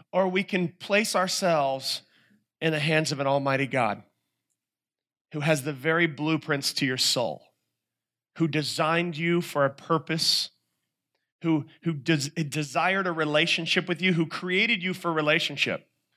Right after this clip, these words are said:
This world was created for God's glory, so we can see how awesome and powerful he is.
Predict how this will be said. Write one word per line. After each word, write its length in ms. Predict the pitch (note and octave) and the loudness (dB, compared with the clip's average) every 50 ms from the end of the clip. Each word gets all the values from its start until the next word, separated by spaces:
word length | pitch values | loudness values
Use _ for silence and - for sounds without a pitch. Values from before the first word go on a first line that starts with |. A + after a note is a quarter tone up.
| _ _ _ _ _ - | _ _ _ _ _ 0
This 180 | E3+ G3 F#3+ | 0 0 0
world 380 | E3 D3+ D#3 F#3 G3+ A3 A3+ G#3 | 0 -4 -2 0 2 0 0 0
was 120 | G#3 G3 | -2 -6
created 360 | - - - F3+ F3+ F3 F3 - | -4 0 2 2 2 2 0 -4
for 100 | - F3 | -4 -2
God's 300 | E3 E3+ D#3+ D#3+ D3 B2+ | 2 2 2 2 0 -2
glory, 420 | - D#3+ D#3 D3 C#3 B2 A2+ G2+ | -2 0 2 2 2 2 0 -2
so 160 | - - D3+ | -4 -4 -2
we 120 | D3 D3+ D3+ | 0 0 0
can 120 | - E3 | -2 -4
see 240 | - - - F3 D#3 | -4 0 0 0 0
how 220 | D3+ D#3 D3+ - - | 2 0 0 0 0
awesome 440 | D3+ D3 D3+ D#3+ - - E3 D#3 D3+ | 0 0 2 2 2 0 0 -2 -2
and 80 | C3+ - - - - - _ - | -4 -6 -8 -20 -20 -20 _ -4
powerful 420 | - F3+ E3+ E3 D#3+ - - D#3 | -2 0 2 0 0 -2 -4 -10
he 180 | D3 D#3 D3 D3+ | -6 -2 0 2
is. 180 | D#3+ E3 D#3+ | 2 2 0